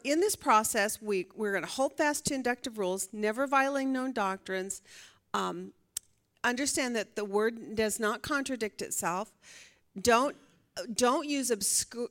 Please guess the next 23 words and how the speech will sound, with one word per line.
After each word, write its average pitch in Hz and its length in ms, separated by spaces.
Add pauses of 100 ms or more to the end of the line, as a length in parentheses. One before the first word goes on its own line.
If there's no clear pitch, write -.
(100)
obscure 254 680
passages 247 720
to 208 120
establish 226 720 (440)
your 233 460 (260)
doctrines. 214 760 (800)
Um, 208 400 (180)
let 247 240
the 220 160
immediate 240 560
text 269 460
rule 220 180
for 269 160
interpretation, 262 680
so 214 120
you 180 120
have 190 260
to - 80
kinda 247 260
go 240 180
through 254 280
and 254 100
get, 220 180